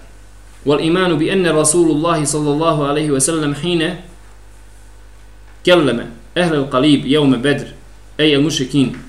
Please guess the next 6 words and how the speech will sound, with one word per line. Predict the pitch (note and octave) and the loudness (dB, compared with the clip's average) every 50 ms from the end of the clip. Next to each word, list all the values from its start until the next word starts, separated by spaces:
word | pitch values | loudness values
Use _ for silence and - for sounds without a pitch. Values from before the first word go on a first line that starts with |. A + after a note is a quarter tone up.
| - - - | -20 -4 0
kanu | E3+ F#3 F#3 F3+ E3+ E3 D3+ | 2 2 2 2 2 2 2
jesma'une | D#3 F3+ F3 F3 E3 D#3+ D3 D3+ F#3 F3 D#3+ D3+ - | 2 2 2 0 -2 -2 -2 -2 -2 -2 -2 -2 -2
kelame. | C#3+ B2+ B2+ B2+ A#2+ A2+ E2+ - - - - - - - - - - - - - - - - - - - - | 0 0 0 0 0 -2 -6 -10 -12 -16 -20 -20 -20 -20 -20 -20 -20 -20 -20 -20 -20 -20 -20 -20 -20 -8 0
Obaveza | C#3+ F3 G3+ A3 G#3 G3 F#3 E3 F3 E3+ | 4 4 6 6 4 4 2 2 2 2
je | D#3+ | 4
vjerovati | F3 G3 G3+ F#3 F3+ F#3 F3+ F3+ G#3 G#3+ - | 4 4 4 4 4 2 2 0 -2 -4 -6